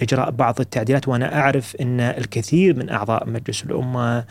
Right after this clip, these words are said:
آه، في المجالس السابقه، آه، تقدموا باقتراحات عديده نحو تعديل العديد من النصوص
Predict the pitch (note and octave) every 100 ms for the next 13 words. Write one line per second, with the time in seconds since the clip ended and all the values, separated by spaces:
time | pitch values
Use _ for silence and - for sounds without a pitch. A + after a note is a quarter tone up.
0 | - - - B2 A#2+ A#2 - C3+ C#3 A2
1 | A2+ A#2+ G#2 - - A#2+ A2+ - - A2
2 | A2 A2+ A2+ - B2 A#2 - B2 A#2+ B2+
3 | A#2+ B2 - B2 - A#2 - A2 A2 D3
4 | - G2+ - A#2+ G#2+ A#2 G#2 A2 G#2+ A#2
5 | A2+ G#2+ G#2+ C3 A#2+ A#2 - B2 - -